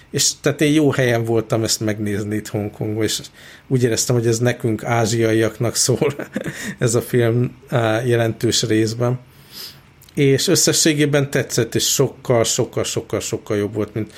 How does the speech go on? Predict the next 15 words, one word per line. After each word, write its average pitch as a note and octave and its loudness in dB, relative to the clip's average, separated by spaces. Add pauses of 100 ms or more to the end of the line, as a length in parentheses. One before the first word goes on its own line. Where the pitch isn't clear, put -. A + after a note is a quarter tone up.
(300)
a A#2 -2
Black B2 0
Widow. D3+ 2 (640)
Aztán D3+ 0
ugyanúgy, C3+ 0 (360)
tehát - -4
számos A#2+ 2
hibát A2+ 2
fel A2+ 0
lehet G#2+ -2
fedezni A#2+ 0
benne, A2+ 0
meg A2 0
egyszerűen A#2 0
elkerülhetetlen A2 0